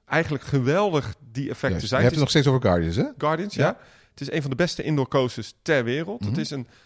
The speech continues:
Speaker 1: fun attractie met muziek van, eh, Gloria Estefan. Eh, de, je hebt,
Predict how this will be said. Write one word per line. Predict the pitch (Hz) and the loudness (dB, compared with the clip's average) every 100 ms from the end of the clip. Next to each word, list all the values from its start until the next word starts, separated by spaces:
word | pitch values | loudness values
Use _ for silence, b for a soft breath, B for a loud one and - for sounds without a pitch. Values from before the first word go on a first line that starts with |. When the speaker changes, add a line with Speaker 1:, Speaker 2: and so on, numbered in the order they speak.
| b b _ | b b _
Speaker 1:
fun | - - 160 170 196 | -20 -2 2 2 2
attractie | 160 - 175 - 196 | -8 -6 -8 -8 -12
met | 185 127 | -8 -6
muziek | 113 110 123 151 - | -6 -6 -6 -8 -6
van, | 120 107 101 | -4 -4 -6
eh, | - 104 | -12 -10
Gloria | 117 123 143 170 | -6 -4 -4 -6
Estefan. | - 143 135 131 127 127 | -6 -10 -6 -4 -6 -8
Eh, | - 110 101 101 98 | -10 -10 -8 -10 -10
de, | - | -12
je | 107 | -12
hebt, | 107 | -14